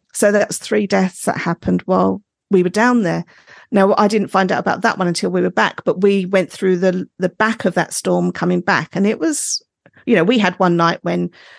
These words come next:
um, we had a very big roll in the ship, and, um, it was just before dinner. And, uh, so they had to shut the restaurant again because they'd lost all of the soups and salads, everything had gone flying. But unfortunately, two people in one of the lounge areas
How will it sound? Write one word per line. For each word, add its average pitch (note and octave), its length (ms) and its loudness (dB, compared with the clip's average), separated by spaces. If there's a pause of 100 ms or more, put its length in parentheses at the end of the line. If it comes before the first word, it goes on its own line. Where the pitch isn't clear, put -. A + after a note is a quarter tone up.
(260)
um, F3 420 2
we G3+ 120 4
had G3 160 2
a F3 60 0
very F3+ 320 0
big F3 180 -4
roll F3 340 0
in E3+ 120 -4
the F3 80 -4
ship, - 340 -2 (140)
and, F2+ 360 -2 (320)
um, F2+ 460 0
it G#3 140 0
was G3+ 100 -2
just - 260 -2
before F3 360 0 (100)
dinner. F3 400 0 (560)
And, F3+ 400 4
uh, F#3 140 4 (640)
so F3+ 260 2
they F#3+ 180 2
had G3 220 -2
to - 80 -10
shut G3+ 220 -2
the F3+ 60 -4
restaurant F#3 360 -2
again F3+ 240 -2
because F3+ 460 -2
they'd F#3 260 0
lost G3 440 0
all G3+ 200 4
of F3+ 140 -6
the F3 200 0 (140)
soups - 440 -2
and F3+ 100 -4
salads, F3+ 400 0
everything F3 260 -4
had E3 80 -4
gone F3+ 140 -6
flying. F#3 460 0 (340)
But C#3 100 2
unfortunately, F#3+ 480 0
two G3 220 0
people F3+ 340 -2
in F3 300 0
one F#3 160 2
of E3+ 100 -4
the E3+ 60 -4
lounge A3 420 0
areas D#3 640 -6